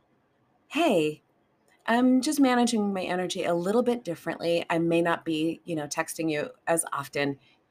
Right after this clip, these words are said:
So I hope you can understand that." So they don't take it personally.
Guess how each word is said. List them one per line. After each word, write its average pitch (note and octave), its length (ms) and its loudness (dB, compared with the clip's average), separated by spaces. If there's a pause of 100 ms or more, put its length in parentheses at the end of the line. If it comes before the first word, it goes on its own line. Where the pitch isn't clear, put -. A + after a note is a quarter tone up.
(680)
So E3 360 2
I D#3+ 60 2
hope D3+ 260 -2
you D3+ 100 -6
can C#3+ 280 -2
understand C3+ 580 -6
that." - 200 -10 (1400)
So - 160 -4
they F3+ 100 4
don't D#3+ 140 2
take D#3 160 -4
it - 80 -10
personally. D#3+ 580 -8